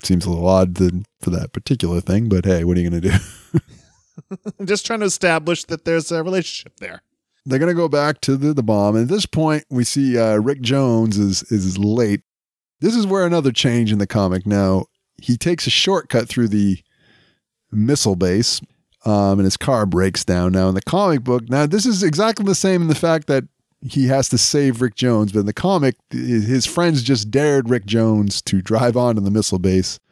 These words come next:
Speaker 1: and that's what he was doing here. Here, his car breaks down.
Speaker 2: Ah, okay, yeah, 'cause he's working on the car in this garage or whatever, and he's like, "Ah, Rita's gonna kill me."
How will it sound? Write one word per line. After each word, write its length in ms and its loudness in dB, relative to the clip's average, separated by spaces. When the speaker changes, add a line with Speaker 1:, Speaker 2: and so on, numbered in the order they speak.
Speaker 1:
and 160 -2
that's 220 0
what 100 -2
he 60 -2
was 140 -4
doing 260 0
here. 140 0
Here, 300 0
his 200 0
car 260 0
breaks 300 -8
down. 240 -2
Speaker 2:
Ah, 380 0
okay, 260 -4
yeah, 200 0
'cause 340 -2
he's 200 -2
working 240 -2
on 100 -2
the 80 -4
car 300 0
in 100 -8
this 280 -4
garage 600 -4
or 40 -4
whatever, 420 -2
and 100 -10
he's 160 -6
like, 180 -4
"Ah, 180 -2
Rita's 360 0
gonna 140 -4
kill 260 2
me." 280 -8